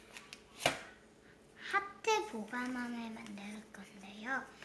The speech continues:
여기에다 뭐, 뭐 물건 같은 거를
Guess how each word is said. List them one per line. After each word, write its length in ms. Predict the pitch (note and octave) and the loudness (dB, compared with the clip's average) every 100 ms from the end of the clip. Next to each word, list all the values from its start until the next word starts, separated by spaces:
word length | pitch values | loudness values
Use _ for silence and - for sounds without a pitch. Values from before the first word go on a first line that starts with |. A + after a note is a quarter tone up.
| - - | -14 -6
여기에다 760 | A3 A3 C#4 C#4 C4 D#4 C#4+ - - - - - - | -4 0 2 2 6 10 10 8 -2 -12 -12 -6 -4
뭐, 160 | A3 - - - - - - - - - - - | -4 -8 -12 -12 -16 -16 -18 -18 -18 -18 -20 -10
뭐 200 | - C#4 A#3+ | 0 2 2
물건 400 | A#3+ A#3 C#4+ D4+ | 0 -2 4 4
같은 460 | D4+ D4 - C#4 C#4 | 6 2 0 0 2
거를 320 | C4+ C4+ C4+ | 2 2 0